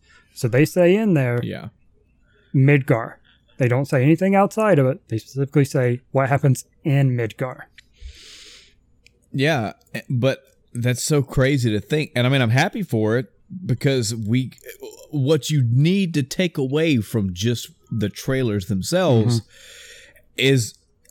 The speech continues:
Speaker 2: attention to detail.
Speaker 1: Right.
Speaker 2: You know, uh, uh, I have faith that they're gonna take that from the enemies to the designs of the buildings to the look of the, of the outfits to the music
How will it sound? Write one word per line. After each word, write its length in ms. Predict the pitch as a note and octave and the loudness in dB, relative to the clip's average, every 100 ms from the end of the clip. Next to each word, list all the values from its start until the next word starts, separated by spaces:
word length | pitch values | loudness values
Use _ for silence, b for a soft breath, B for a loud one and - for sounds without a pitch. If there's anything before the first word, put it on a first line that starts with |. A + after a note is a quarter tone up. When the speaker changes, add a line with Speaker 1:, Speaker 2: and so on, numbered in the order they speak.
| - | -4
Speaker 2:
attention 480 | C#3 C3 D#3+ D3+ C#3 | -2 0 0 0 0
to 80 | C3 | 0
detail. 580 | A2 C3 B2 G2 D#2+ C3+ | 2 0 0 -4 -6 -2
Speaker 1:
Right. 280 | A#2 A2 - _ _ _ _ _ | 0 -2 -6 _ _ _ _ _
Speaker 2:
You 80 | - | -6
know, 240 | G#2 G#2 - - | -4 -4 -6 -2
uh, 160 | G#2+ G2 | -2 -2
uh, 320 | B2 A2+ G#2 F#2 _ _ - - - - - | -2 0 0 -2 _ _ -20 -18 -16 -18 -6
I 180 | A#2+ D#3 | 0 2
have 220 | F#3+ A2+ | 2 2
faith 400 | - B2 G#2 G2+ | 0 -2 0 0
that 140 | B2 G2+ | -2 0
they're 120 | A2+ | 0
gonna 180 | B2 A2 | 0 -2
take 420 | - A2 G2 - _ - - | 0 -2 -2 -8 _ -20 -14
that 340 | B2+ G#2 A2 - | -6 -2 -2 -4
from 200 | - G#2 | -4 0
the 140 | G#2 | 0
enemies 720 | - D#3 E3+ E3+ E3 E3 D#3 - B B B - | 2 2 2 2 2 2 -2 -10 B B B -4
to 320 | B2+ A2+ G#2 | 0 2 0
the 240 | F#2+ G#2 | 0 -2
designs 680 | F#2+ A2+ G#2+ B2 C3+ C3+ B2+ | 0 -2 0 2 2 2 2
of 60 | G#2 | 0
the 80 | G#2 | 0
buildings 800 | C#3+ D3+ D3 D3 C#3+ C#3+ C#3 - B B B | 2 4 4 2 2 -2 -4 -10 B B B
to 100 | A2+ | -4
the 80 | G#2 | -2
look 340 | G#2+ C3+ C3 | 2 2 0
of 60 | A2 | -2
the, 120 | G#2 _ | -6 _
of 320 | A#2 A2+ G2 F#2 | -2 0 -2 -2
the 220 | A2+ G2 | -2 -2
outfits 880 | A2 C#3+ A#2+ - C#3+ C3+ - - - B B B - | 0 -2 -2 0 0 0 -4 -12 -12 B B B -10
to 300 | - A#2 A2 | -2 0 0
the 120 | G2 | 0
music 720 | G2+ C#3 D#3 A#2+ C#3 C3 - | 0 2 0 0 -2 -2 -8